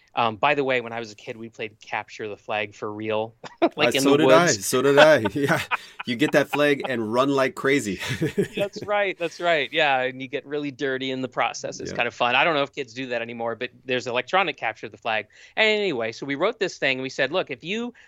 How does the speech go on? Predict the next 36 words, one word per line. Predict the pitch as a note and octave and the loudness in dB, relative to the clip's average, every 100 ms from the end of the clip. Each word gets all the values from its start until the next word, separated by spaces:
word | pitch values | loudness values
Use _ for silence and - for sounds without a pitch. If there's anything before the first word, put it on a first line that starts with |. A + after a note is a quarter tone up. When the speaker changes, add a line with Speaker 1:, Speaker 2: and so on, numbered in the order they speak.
| - | -2
Speaker 1:
like | C#3+ - | -2 -2
to | G3+ | -2
play | F#3 D#3+ | -2 -2
capture | D#3+ D3 - C#3+ | -2 -4 -6 -12
the | |
flag, | - C3 A2+ A2 G#2+ _ _ _ | -6 -4 -2 -4 -8 _ _ _
but | D3 C#3 | -8 -4
you're | C#3 | -6
struggling | - D3+ E3+ E3+ E3+ D3 | -6 0 0 2 -2 -4
to | - | -6
get | C3 A#2+ | -2 -2
a | A2+ | -2
job | B2+ B2 A#2 A2 G#2+ | -2 0 0 -4 -6
in | |
cybersecurity, | A#2 A#2+ A2+ - - D#3 D3 A#2 | -4 -4 -4 -14 -6 -2 -2 -2
well, | A#2 C#3+ | -2 -2
just | D#3+ - | -2 -2
take | G3 G#3+ E3 | -2 -2 0
your | D3 | -2
capture | - D3+ D3+ - C3+ | 0 -2 -2 -2 -4
the | B2+ | -4
flag | - B2+ A#2+ | 0 0 0
mentality | A#2+ A2 B2+ A#2 D3 G3+ G#3 A3+ - - A#2+ | -6 -8 -4 -4 -4 -6 -6 -8 -14 -8 -2
and | B2+ | 0
apply | B2 - C#3 D#3+ | -2 -2 -2 0
it | D#3+ G2+ - | 0 -4 -10
to | - C3+ B2+ | -8 -4 -4
this | A#2 A2+ | -4 -6
job | - B2 A#2+ B2 | -6 -2 0 0
hunt." | - G2+ G2 - _ | -6 -10 -12 -20 _
And | C3 | -6
so | F3+ | 0
that's | G3 A#3+ | 0 0
what | A#3 - | -6 -6
we | B2+ | -6
did. | A2 B2 G#2 | 0 0 0